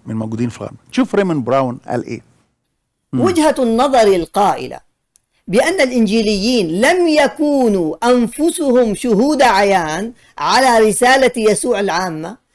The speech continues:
Speaker 2: ستضمن في حوالي خمسة وتسعين في المية من الدراسات النقدية.
Speaker 1: هذا الكلام،
Speaker 2: خمسة وتسعين في المية.
Speaker 1: هذا الكلام، هذا الكلام يا دكتور منقذ أنت لا تستطيع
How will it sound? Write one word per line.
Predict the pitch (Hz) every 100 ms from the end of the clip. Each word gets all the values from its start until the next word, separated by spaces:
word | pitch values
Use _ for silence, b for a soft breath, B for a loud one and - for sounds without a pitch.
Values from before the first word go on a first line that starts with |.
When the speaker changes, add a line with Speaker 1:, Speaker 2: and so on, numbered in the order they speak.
| b b
Speaker 2:
ستضمن | - 254 254 254 233 311 262 208 190
في | - 254
حوالي | 247 - 233 269 269 202
خمسة | 196 - 294 262 - 233
وتسعين | 196 240 - 226 240 269 208
في | - 240 233
المية | 254 285 302 311 b b -
من | 233 277
الدراسات | 196 175 208 208 320 277 277
النقدية. | 208 - 160 131 - -
Speaker 1:
هذا | - 208 208
الكلام، | 196 - 330 311
Speaker 2:
خمسة | 208
وتسعين | 214 233 - 220 226
في | 247
المية. | 220 240
Speaker 1:
هذا | 156
الكلام، | 151 185 - -
هذا | 170 202 175
الكلام | 156 - 147 156 170 147
يا | 135 139
دكتور | 139 123 175 170 165
منقذ | 147 156 - 151 113 _
أنت | 180 185 170
لا | 139 147 185
تستطيع | 180 135 - 131 - 180 160 127